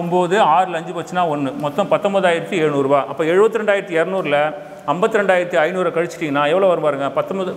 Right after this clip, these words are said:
பத்தொன்பதாயிரத்தி எழுநூறு. ஜீரோ, ஜீரோ, ரெண்டில் அஞ்சு போகாது, பத்தில் கடன் பன்னெண்டு, பன்னெண்டில் அஞ்சு போச்சுன்னா ஏழு, இங்கே ஒன்று இருக்கும், இங்க ஒன்று கடன் வாங்கினா பதினொன்று, பதினொன்று ரெண்டு போச்சுன்னா ஒன்று, பத்தொன்பதாயிரத்தி எழுநூறு. சரியா? இந்த பத்தொன்பதாயிரத்தி எழுநூறு அங்கே போட்டுங்க.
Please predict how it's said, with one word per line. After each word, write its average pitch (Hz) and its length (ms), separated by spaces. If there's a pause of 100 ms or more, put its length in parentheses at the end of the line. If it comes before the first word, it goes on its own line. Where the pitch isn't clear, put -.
பத்தொன்பதாயிரத்தி 185 680 (460)
எழுநூறு. 147 260 (140)
ஜீரோ, 202 260 (260)
ஜீரோ, 190 260 (560)
ரெண்டில் 190 280
அஞ்சு 175 200
போகாது, 180 300
பத்தில் 170 260
கடன் 170 220
பன்னெண்டு, 180 360
பன்னெண்டில் 180 260
அஞ்சு 175 160
போச்சுன்னா 175 240 (200)
ஏழு, 190 220 (440)
இங்கே 156 200
ஒன்று 196 180
இருக்கும், 190 320 (160)
இங்க - 160
ஒன்று 165 140
கடன் 190 140
வாங்கினா 185 220
பதினொன்று, 180 380
பதினொன்று 185 240
ரெண்டு 180 160
போச்சுன்னா 185 220 (2000)
ஒன்று, 139 260
பத்தொன்பதாயிரத்தி 180 580 (100)
எழுநூறு. 143 300 (380)
சரியா? 196 220 (120)
இந்த 165 180
பத்தொன்பதாயிரத்தி 202 500
எழுநூறு 190 260
அங்கே 160 160
போட்டுங்க. 139 300